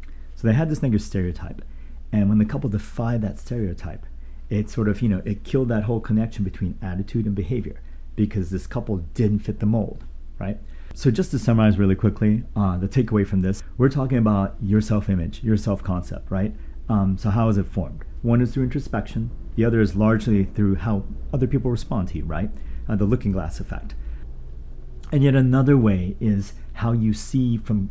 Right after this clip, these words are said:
your own actions, right, what you're like. Attitudes, of course, are a big part of, you know, how you perceive yourself and what you think of yourself and how you feel.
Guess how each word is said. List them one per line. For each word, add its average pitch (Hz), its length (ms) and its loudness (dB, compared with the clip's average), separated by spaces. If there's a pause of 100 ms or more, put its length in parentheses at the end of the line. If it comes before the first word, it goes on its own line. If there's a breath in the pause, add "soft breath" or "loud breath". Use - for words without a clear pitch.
your 110 120 2
own 120 140 4
actions, 123 520 -2
right, 104 260 -2
what 110 200 -2
you're 98 100 -2
like. 90 340 -6 (680)
Attitudes, 139 440 4
of - 80 -4
course, 123 260 -2
are 117 80 0
a 107 60 4
big 107 260 2
part 107 240 0
of, 95 260 -2 (120)
you 107 100 2
know, 90 180 0
how 95 140 -4
you 98 140 2
perceive - 360 -2
yourself 101 440 -2
and 98 80 -2
what - 120 -6
you 98 60 -4
think 110 240 -2
of 101 80 0
yourself 95 380 -2
and 90 80 -4
how 92 80 -4
you 87 140 -4
feel. 120 500 0